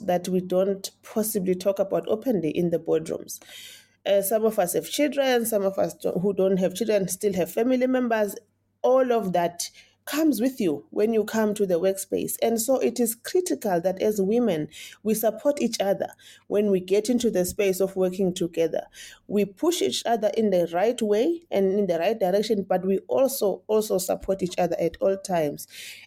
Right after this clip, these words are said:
And I will also add that you must also have some younger ones that you are developing and growing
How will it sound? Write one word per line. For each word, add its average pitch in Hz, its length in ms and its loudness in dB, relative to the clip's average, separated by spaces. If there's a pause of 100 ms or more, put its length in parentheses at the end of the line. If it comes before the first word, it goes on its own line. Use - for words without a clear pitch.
And 233 280 0 (640)
I 240 80 4
will 233 100 2
also 285 460 2
add 233 220 0
that 190 140 0
you 208 100 2
must 196 300 0
also 269 360 2
have 220 340 -2 (500)
some 330 360 2
younger 262 320 2
ones 160 480 -2
that 208 240 0
you 302 60 2
are 226 100 -2
developing 208 760 0
and 185 220 0
growing 196 520 0